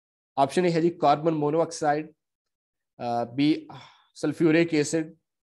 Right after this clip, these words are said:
अ, सी है जी नाइट्रोजन के ऑक्साइड और डी है पीएएनएस। इसमें जो, अ, सल्फ्यूरिक एसिड है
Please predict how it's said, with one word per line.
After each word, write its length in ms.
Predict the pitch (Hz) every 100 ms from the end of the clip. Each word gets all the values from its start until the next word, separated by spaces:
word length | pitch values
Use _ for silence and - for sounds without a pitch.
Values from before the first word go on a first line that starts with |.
| _ _ _ _ _
अ, 140 | 127
सी 220 | 123 156 165
है 160 | 160
जी 220 | 151 156
नाइट्रोजन 640 | 151 139 135 143 160 175 170
के 120 | 165
ऑक्साइड 420 | 156 151 143 147 - _ _ _ _ _ _ _ _ _ _
और 100 | 131
डी 140 | 139
है 80 | 151
पीएएनएस। 800 | 156 170 165 147 139 135 139 - _ _ _ _ _ _ _ _ _
इसमें 380 | 151 - 170 165
जो, 440 | 160 160 160 156 - - _ _ -
अ, 320 | 120 120 117 - _ _
सल्फ्यूरिक 640 | 143 - 165 165 208 214 160
एसिड 280 | 151 160
है 200 | 143 135